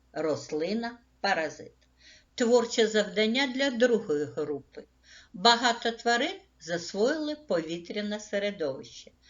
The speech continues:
Дайте відповідь на запитання, завдяки чому можливий політ птахів.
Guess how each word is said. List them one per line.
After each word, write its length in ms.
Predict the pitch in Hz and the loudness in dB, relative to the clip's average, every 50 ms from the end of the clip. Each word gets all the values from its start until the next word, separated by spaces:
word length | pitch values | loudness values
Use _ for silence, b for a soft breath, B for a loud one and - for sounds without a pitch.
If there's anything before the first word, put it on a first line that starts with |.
| B B B B B B | B B B B B B
Дайте 680 | 190 190 285 330 370 370 - - - - 277 302 302 - - - | 2 6 6 6 6 4 -2 -2 2 4 4 4 4 0 -4 -4
відповідь 680 | 196 214 247 240 - - - 247 226 226 226 226 - 220 | -2 0 0 0 0 0 0 2 2 0 -2 -2 -2 0
на 160 | 196 208 202 | 2 2 2
запитання, 880 | 202 214 202 - - 190 - - - 156 151 147 147 147 - - - - _ _ _ _ - | 2 0 -2 -2 -4 -8 -4 -2 -2 0 0 -2 -4 -8 -10 -12 -16 -20 _ _ _ _ -6
завдяки 760 | - 170 247 247 240 220 254 285 285 - 311 302 294 - - - - _ | 0 4 4 4 4 2 0 0 0 2 0 0 0 0 -6 -16 -12 _
чому 680 | - - - 269 247 208 196 196 202 226 277 - - B B B B B | -4 -2 4 6 6 6 6 4 0 -4 -4 -6 -10 B B B B B
можливий 720 | B 196 202 190 - - 175 170 190 220 262 277 302 311 | B 0 0 0 0 -2 -4 0 0 0 0 0 -4 -8
політ 640 | 302 - - 202 175 160 156 156 180 214 214 - - _ _ | -10 -6 -2 0 0 0 0 -2 -6 -8 -8 -12 -20 _ _
птахів. 680 | - - - - 185 180 - - - 143 143 - - _ | -20 -12 -8 -8 -8 -8 -10 -16 -16 -18 -18 -18 -20 _